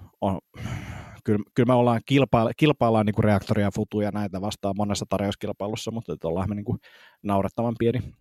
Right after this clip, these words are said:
heihin verrattuna, että meitä on nyt parikymmentä tyyppiä, niin, niin, niin ollaan pieni, pieni toimisto. Ne on ehkä ne niinku semmoiset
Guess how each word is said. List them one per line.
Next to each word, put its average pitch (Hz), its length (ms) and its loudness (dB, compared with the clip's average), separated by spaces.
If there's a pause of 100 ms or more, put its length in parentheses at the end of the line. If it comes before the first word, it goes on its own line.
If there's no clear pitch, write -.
(140)
heihin 98 320 0
verrattuna, 107 480 -2
että - 80 -4
meitä 87 180 -6
on 98 60 -8
nyt 95 100 -12 (180)
parikymmentä 107 440 -2
tyyppiä, - 380 -6
niin, 117 120 -6 (200)
niin, 95 200 -12
niin 98 200 -12
ollaan 101 300 -6
pieni, 98 240 -2 (640)
pieni 120 260 2
toimisto. 101 480 -2
Ne 101 100 -4
on 95 160 -2
ehkä 95 240 -6
ne 69 80 -14
niinku 80 200 -14
semmoiset - 280 -12